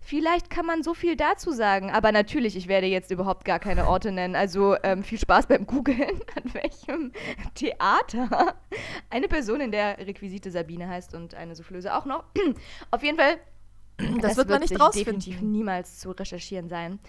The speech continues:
Speaker 1: Aber auf jeden Fall in diesem, äh, in diesem Hinblick wollte ich die beiden auf jeden Fall auch noch fragen, wie viel dumme Witze sie sich in den letzten Tagen anhören mussten in Bezug auf den Sturm,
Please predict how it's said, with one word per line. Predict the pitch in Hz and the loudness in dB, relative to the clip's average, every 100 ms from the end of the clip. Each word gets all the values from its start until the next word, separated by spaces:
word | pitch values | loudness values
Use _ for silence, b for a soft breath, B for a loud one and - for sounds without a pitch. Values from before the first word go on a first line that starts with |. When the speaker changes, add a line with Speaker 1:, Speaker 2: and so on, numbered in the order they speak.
| B B B | B B B
Speaker 1:
Aber | - 247 | 6 8
auf | 233 | 8
jeden | 254 311 | 4 2
Fall | 294 | 2
in | 269 226 | 0 -2
diesem, | 247 233 262 | -6 -4 -4
äh, | - 240 240 233 | 0 2 2 0
in | 233 | -4
diesem | 233 226 | -4 -4
Hinblick | 247 247 233 254 214 | -2 -2 -2 -4 -2
wollte | 220 240 | -2 -4
ich | 220 | -10
die | 214 233 | -10 -2
beiden | 214 220 | 0 0
auf | 190 226 | -2 -6
jeden | 208 | -4
Fall | 196 | 0
auch | 214 | 0
noch | 202 | -2
fragen, | - 190 196 190 | -2 -4 -4 -6
wie | 214 | -10
viel | - 226 | -8 -8
dumme | 208 208 202 180 | -4 -4 -4 -6
Witze | 208 - 208 | -10 -8 -12
sie | 185 | -12
sich | 175 190 | -12 -12
in | - | -10
den | 196 185 | -8 -6
letzten | 185 185 190 175 | -8 -8 -14 -12
Tagen | 202 180 180 175 | -8 -6 -6 -6
anhören | 180 196 180 165 | -6 -6 -6 -8
mussten | 165 170 - 180 | -10 -12 -12 -10
in | 160 | -10
Bezug | 165 160 - 175 | -10 -12 -14 -12
auf | - 165 | -12 -10
den | - 175 | -10 -10
Sturm, | 175 - 294 170 | -10 -6 -4 -4